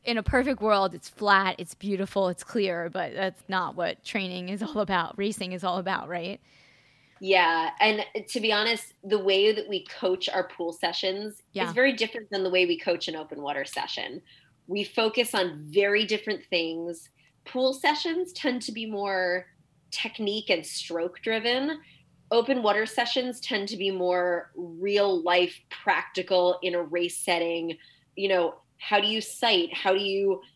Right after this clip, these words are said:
Speaker 2: cope with things like waves and currents and sunlight that might be blinding you? Swimming into people and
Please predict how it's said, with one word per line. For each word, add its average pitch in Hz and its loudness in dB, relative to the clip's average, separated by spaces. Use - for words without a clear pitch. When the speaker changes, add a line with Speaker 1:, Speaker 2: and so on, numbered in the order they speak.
Speaker 2:
cope 220 0
with 208 0
things 196 0
like 185 2
waves 190 4
and 175 -2
currents 180 -2
and 165 -2
sunlight 202 2
that 175 0
might 180 2
be 175 -8
blinding 185 -2
you? 143 -6
Swimming 220 0
into 220 -2
people 196 4
and 175 0